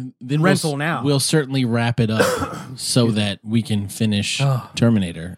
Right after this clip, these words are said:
Speaker 1: in the forty-eight hour
Speaker 2: Oh, if
Speaker 1: allotted
Speaker 2: I don't
Speaker 1: time.
Speaker 2: finish in forty-eight hours, I get super grumpy.
Speaker 1: Yeah. Mm-hmm.
Speaker 2: Super grumpy.
Speaker 1: Yeah, it turned into, like, little
Speaker 2: That's, that
Speaker 1: juicy plums down there.
Speaker 2: Uh,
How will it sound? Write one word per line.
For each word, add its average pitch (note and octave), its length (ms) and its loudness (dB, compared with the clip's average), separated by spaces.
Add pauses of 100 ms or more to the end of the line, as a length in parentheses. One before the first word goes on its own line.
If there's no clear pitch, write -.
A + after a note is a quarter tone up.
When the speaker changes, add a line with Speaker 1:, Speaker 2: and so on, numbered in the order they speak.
Speaker 1:
in A#2 160 2
the A2 80 4
forty-eight F2 340 -6
hour E2+ 160 -6
Speaker 2:
Oh, - 40 -2
if C#3 60 0
Speaker 1:
allotted C3 180 0
Speaker 2:
I C#3+ 60 4
don't C#3+ 100 2
Speaker 1:
time. F#2+ 100 -4
Speaker 2:
finish C3+ 240 0
in A2+ 80 -4
forty-eight A2 380 0
hours, G#2+ 420 2
I A2 80 -2
get G#2 220 -6
super D#3+ 800 -2
grumpy. C#3+ 340 4
Speaker 1:
Yeah. G2+ 300 -2 (260)
Mm-hmm. A2+ 200 -6
Speaker 2:
Super E3 640 4
grumpy. C#3 420 2
Speaker 1:
Yeah, G2+ 180 -4
it G#2 100 -4
turned A#2 200 -2
into, G#2+ 180 -2
like, F#2 180 -10
little A2+ 160 -4
Speaker 2:
That's, - 280 0
that - 400 -2
Speaker 1:
juicy B2+ 240 0
plums G#2+ 500 0
down G2 280 -2
there. G#2 300 -2
Speaker 2:
Uh, G#2+ 440 0